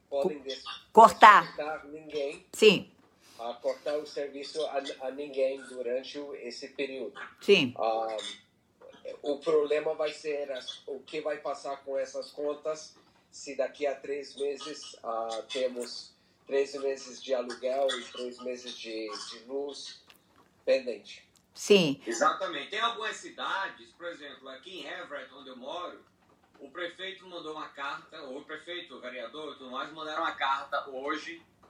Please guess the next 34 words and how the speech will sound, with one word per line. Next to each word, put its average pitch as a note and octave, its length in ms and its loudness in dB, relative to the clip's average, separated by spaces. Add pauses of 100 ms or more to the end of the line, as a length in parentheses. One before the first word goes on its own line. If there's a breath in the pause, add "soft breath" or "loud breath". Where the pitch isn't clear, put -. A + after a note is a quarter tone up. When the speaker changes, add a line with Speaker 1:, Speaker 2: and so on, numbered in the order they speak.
(220)
Speaker 3:
para C#3+ 200 8
as C#3 200 -2
companhias D3 720 -12
de B2+ 160 -10
utilidade B2 600 -10
pública, C3 580 -12 (140)
luz, C#3+ 460 -10
cable, C3+ 400 -10
não A#2 180 -14
sei B2 160 -12
o A#2+ 100 -16
quê, B2 300 -12 (420)
pedindo, C4+ 480 -6
primeiro, D3 460 -6
que D3 100 -12
não F3 160 -6 (100)
corte G3+ 460 0 (160)
e, F#3 60 -16
segundo, E3 760 -12 (360)
que F3 160 -12
dê E3+ 240 -6
um, F#3+ 460 -10
um, D3+ 180 -12
uma D3+ 100 -14
espécie F3 500 -8
de - 100 -16
break, D3 440 -10
assim, A2 420 -16
de - 60 -20
um C#4 120 -12
desconto E3+ 800 -6
para C3+ 200 -2
as B2+ 140 -12
pessoas, C#3 920 -10